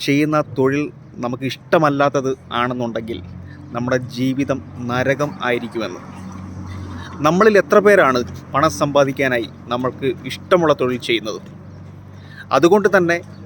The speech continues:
നമ്മുടെ ഭൂരിഭാഗം പേരുടെയും ജീവിതം എന്ന് പറയുന്നത് നരകം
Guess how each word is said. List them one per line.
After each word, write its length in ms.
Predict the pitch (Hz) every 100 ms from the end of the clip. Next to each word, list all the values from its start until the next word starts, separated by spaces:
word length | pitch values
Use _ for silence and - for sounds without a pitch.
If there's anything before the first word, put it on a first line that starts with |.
| 127
നമ്മുടെ 400 | 135 147 160 170 - - - - - - - - -
ഭൂരിഭാഗം 600 | 143 147 165 165 170 170
പേരുടെയും 400 | 156 147 139 139 127 - - - - - -
ജീവിതം 380 | 120 131 139 147 135
എന്ന് 120 | 131 127
പറയുന്നത് 380 | 120 120 117 - - - - 120
നരകം 340 | 120 123 139